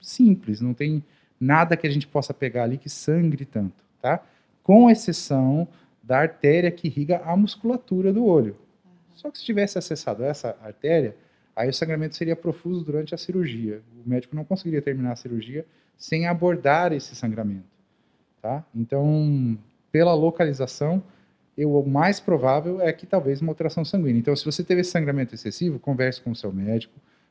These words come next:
fale pra ele sobre provas de coagulação sanguínea, converse com ele, vê o que que ele acha. Eu acho que vale a pena a investigação.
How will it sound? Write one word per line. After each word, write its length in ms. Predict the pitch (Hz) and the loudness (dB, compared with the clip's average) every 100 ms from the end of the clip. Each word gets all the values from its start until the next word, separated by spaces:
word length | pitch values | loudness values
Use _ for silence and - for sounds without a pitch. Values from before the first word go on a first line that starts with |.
| _ | _
fale 200 | 143 143 | 2 2
pra 180 | 143 139 | 2 0
ele 100 | 135 | 0
sobre 240 | - 127 | -4 -6
provas 420 | 110 127 135 127 110 | -4 0 0 0 -4
de 60 | |
coagulação 480 | - 107 104 98 113 | -4 -6 -6 -12 -12
sanguínea, 500 | 101 107 98 110 120 | -12 -10 -6 -4 -4
converse 360 | 117 113 127 127 | -4 -6 -6 -4
com 140 | 120 | -4
ele, 120 | 113 110 | -2 -2
vê 100 | 113 | -6
o 40 | |
que 120 | 117 | -8
que 80 | 113 | -8
ele 140 | 110 | -6
acha. 340 | 110 131 143 - _ _ _ _ _ - | -4 -4 -4 -10 _ _ _ _ _ -4
Eu 280 | 127 160 165 | 0 4 6
acho 280 | 151 151 - | 4 2 -6
que 100 | 165 | 2
vale 200 | 147 151 | 2 2
a 60 | |
pena 220 | - 143 | 0 -2
a 20 | 147 | 0
investigação. 520 | 139 - 151 - | -2 -4 -6 -6